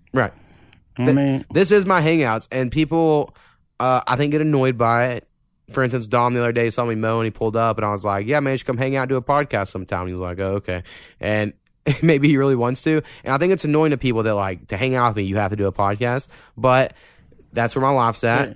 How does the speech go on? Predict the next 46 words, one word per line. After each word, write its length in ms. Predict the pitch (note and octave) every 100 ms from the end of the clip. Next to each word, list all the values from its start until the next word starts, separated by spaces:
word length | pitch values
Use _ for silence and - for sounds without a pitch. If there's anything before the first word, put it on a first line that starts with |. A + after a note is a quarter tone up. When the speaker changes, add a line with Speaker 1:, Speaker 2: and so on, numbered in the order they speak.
| D3
Speaker 2:
A 100 | C3+
year 240 | E3 F#3 E3+
ago, 260 | D#3 D3
I 100 | C#3+
didn't 200 | C#3+ D3
even 140 | C#3 C#3+
know 100 | C#3+
what 100 | B2+
a 40 |
podcast 640 | C#3 D3 D3 D3 C#3 -
was. 420 | C#3+ D3 D3+ C3 D3+
Now 220 | C#3+ C#3+
I 20 |
fucking 360 | C3+ C#3+ C3+ C3+
look 160 | -
forward 280 | - C3+ B2+
to 120 | B2
it 60 | A#2+
every 240 | A#2 C3+ C#3+
week. 60 |
Speaker 1:
We're, 320 | D#3 D3+ C#3+ -
I 80 | B2
think, 120 | F3
like, 100 | D#3
a 60 |
week 180 | B2 B2
away 200 | A2+ A#2
from 160 | G#2+ G#2+
a 40 |
year 300 | G2+ G2 F#2
for 200 | E2+ F2+
us, 80 | E2+
by 100 | F2+
the 60 | F2+
way. 160 | E2 - - -
I 120 | B2+
only, 280 | C#3+ D#3 C3+
this 160 | C#3+ D3+
is 40 |
how 100 | F3
I 60 | D3+
keep 240 | C#3+ B2+
up 140 | A2
with 180 | F#2+ F#2
it. 180 | F#2+ F2
Uh, 240 | - G2+